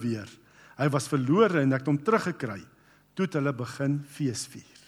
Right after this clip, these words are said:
Sy oudste seun, en dis nou waarop ons gaan fokus veral, sy oudste seun was nog in die veld.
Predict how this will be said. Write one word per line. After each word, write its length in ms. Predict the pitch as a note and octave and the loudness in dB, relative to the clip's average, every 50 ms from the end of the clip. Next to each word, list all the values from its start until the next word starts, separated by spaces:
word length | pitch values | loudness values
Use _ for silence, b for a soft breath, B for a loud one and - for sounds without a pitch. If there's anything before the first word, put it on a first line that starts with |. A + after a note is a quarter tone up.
| - _ _ _ b b b b b b b b b b b b b b b b b b | -20 _ _ _ b b b b b b b b b b b b b b b b b b
Sy 140 | - F3 E3+ | 4 6 8
oudste 240 | G#3+ A3+ - - G3 D#3+ | 8 6 6 4 2 2
seun, 360 | - - C#3+ A2 E2+ E2 E2 - - _ _ _ - A#2+ | 2 0 -4 -4 -6 -8 -16 -20 -20 _ _ _ -14 -10
en 80 | G#2+ G2+ | -8 -4
dis 180 | A#2 C#3 C#3 D#3+ | -4 -2 2 2
nou 80 | D3+ C#3 | 2 4
waarop 300 | B2+ C#3 C#3+ C#3 - C3 | 4 2 2 2 0 -4
ons 80 | B2 - | -6 -6
gaan 140 | B2 A2+ - | -8 -8 -6
fokus 380 | - F3+ F3+ F3 F3 F3 D#3+ - | -2 0 0 0 0 -2 -4 -2
veral, 380 | - D#3+ D#3+ D#3+ E3 E3 D#3+ D3+ B B B B B B B - | -4 -2 0 2 4 4 4 2 B B B B B B B -8
sy 140 | - C3+ A#2 | -6 -2 2
oudste 300 | D3 F#3+ F#3+ - F#3+ E3 | 4 4 4 4 2 0
seun 240 | - - F#3 F3+ F3 | 2 4 4 4 6
was 200 | D3 D3+ C3+ - D3 | 6 4 2 2 0
nog 160 | C3 - - | -2 0 -2
in 80 | A#2+ A#2 | -4 -4
die 80 | G#2+ | -4
veld. 480 | - - G3+ G#3 G3+ G3 - - - | 0 6 8 8 8 8 6 -2 -14